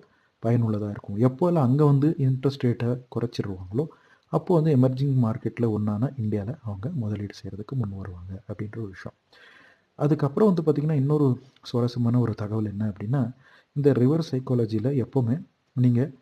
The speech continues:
பொதுவா எப்படி வந்து முதலீடு செய்யணும் அப்படின்ற ஒரு கேள்வி இருக்கும். அதாவது, "நான் ஏற்கனவே வாங்கிட்டேங்க, இப்போ தொடர்ந்து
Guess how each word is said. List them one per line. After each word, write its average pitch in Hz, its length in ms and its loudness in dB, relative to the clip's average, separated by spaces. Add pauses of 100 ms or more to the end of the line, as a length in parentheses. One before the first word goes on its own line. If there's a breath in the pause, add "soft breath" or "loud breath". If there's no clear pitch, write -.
(400 soft breath)
பொதுவா 131 420 4 (340 loud breath)
எப்படி 160 300 0
வந்து 135 140 2
முதலீடு 113 340 0 (120)
செய்யணும் 98 220 -6 (100)
அப்படின்ற 107 300 -4
ஒரு 104 160 -8
கேள்வி 104 240 -4
இருக்கும். 101 240 -10
அதாவது, 120 280 0
"நான் 117 160 2
ஏற்கனவே 117 340 0
வாங்கிட்டேங்க, 110 640 -2 (460 soft breath)
இப்போ 117 260 2
தொடர்ந்து 117 380 0